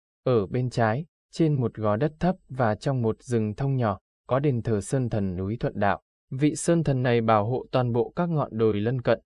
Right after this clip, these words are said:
Lăng vua Thiệu Trị được xây dựng trong vùng đồi núi đó. Thần núi Thuận Đạo là đối tượng của một sự thờ cúng đặc biệt, và nói riêng thần có một vị trí trong hàng chư thần được thờ cúng ở lễ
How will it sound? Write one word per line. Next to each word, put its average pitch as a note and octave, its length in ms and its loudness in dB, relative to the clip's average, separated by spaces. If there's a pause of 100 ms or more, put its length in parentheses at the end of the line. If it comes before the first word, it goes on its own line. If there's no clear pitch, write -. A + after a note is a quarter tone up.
(200)
Lăng D3 280 0
vua D3+ 220 2
Thiệu D3+ 220 0
Trị B2+ 200 -4
được A#2 200 -2
xây D#3 180 -2
dựng C#3+ 240 -4
trong A#2 240 -4
vùng G#2 220 -2
đồi G#2 180 0
núi G2+ 180 -2
đó. G2+ 280 0 (300)
Thần A2 260 0
núi A2+ 200 -2
Thuận C#3+ 240 -4
Đạo G#2+ 200 0
là G#2+ 140 -2
đối A2 160 -4
tượng - 280 -2
của G#2+ 100 -2
một G2+ 200 -4
sự - 300 -6
thờ G#2+ 260 2
cúng B2+ 240 -4
đặc D3+ 180 -4
biệt, D3 180 0 (280)
và C#3 160 0
nói B2+ 220 -2
riêng D3+ 240 0
thần A#2 260 0
có G2+ 160 -2
một C#3 240 -4
vị A#2 240 -2
trí A2 260 -2
trong C3+ 220 -2
hàng F#2+ 300 -2
chư A#2+ 180 -4
thần G#2 220 -2
được G2 200 -4
thờ G2+ 200 -4
cúng G#2+ 240 -4
ở A2+ 180 -2
lễ F#2+ 240 -2